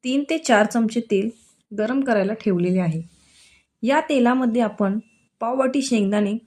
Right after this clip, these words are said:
फ्राय करून घ्यायचे आहेत. शेंगदाणे हे पहिले फ्राय करून घेतले की ते कांद्या पोह्यामध्ये शेवटपर्यंत क्रंची राहतात. बरेच जण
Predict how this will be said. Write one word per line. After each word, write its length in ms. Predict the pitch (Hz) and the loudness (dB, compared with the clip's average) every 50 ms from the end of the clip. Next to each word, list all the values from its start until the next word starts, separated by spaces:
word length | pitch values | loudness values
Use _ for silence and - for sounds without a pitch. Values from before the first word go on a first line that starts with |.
| _ - _ _ _ _ _ - | _ -20 _ _ _ _ _ -4
फ्राय 180 | 226 247 262 | -2 -2 -2
करून 260 | 269 269 262 254 254 240 | 0 -2 0 0 2 2
घ्यायचे 340 | 214 190 180 170 170 175 | 2 2 0 -2 -4 -6
आहेत. 160 | 170 156 156 - - _ _ _ _ _ _ _ _ _ _ _ _ _ | -6 -6 -6 -10 -20 _ _ _ _ _ _ _ _ _ _ _ _ _
शेंगदाणे 520 | - - 233 220 214 208 226 254 269 277 | -4 -2 0 2 2 2 2 2 2 4
हे 220 | 247 240 233 226 233 233 - _ | 6 6 6 4 2 -2 -8 _
पहिले 280 | - 233 226 220 226 262 | -2 0 0 2 2 2
फ्राय 260 | 262 247 233 240 247 | 2 2 2 2 2
करून 300 | 240 - 247 247 254 254 | 0 0 0 0 0 2
घेतले 440 | 226 220 202 202 - 220 214 196 196 | 2 2 0 0 0 0 0 0 -2
की 320 | 190 - _ _ _ - | -4 -10 _ _ _ -6
ते 120 | 233 269 269 | -4 -4 -2
कांद्या 380 | 269 254 226 208 202 208 220 | 0 0 0 0 2 0 -2
पोह्यामध्ये 580 | 220 233 240 226 220 220 214 208 190 180 180 208 196 _ _ _ _ _ _ _ | -2 0 0 0 2 0 0 -2 -2 -4 -6 -8 -10 _ _ _ _ _ _ _
शेवटपर्यंत 720 | - - 254 247 233 247 247 247 - 262 240 240 240 240 277 269 - | -6 -2 0 0 2 0 0 0 0 2 2 4 2 2 0 0 2
क्रंची 360 | 247 220 196 185 185 208 208 | 4 4 4 4 2 2 2
राहतात. 340 | 196 180 175 170 165 165 165 - _ _ _ _ _ _ _ _ _ _ _ _ _ _ _ - | 2 2 0 -2 -4 -8 -12 -12 _ _ _ _ _ _ _ _ _ _ _ _ _ _ _ -6
बरेच 400 | 202 214 240 254 302 320 285 254 | -2 0 2 2 2 2 0 0
जण 240 | 247 254 226 226 233 | 0 0 0 0 -2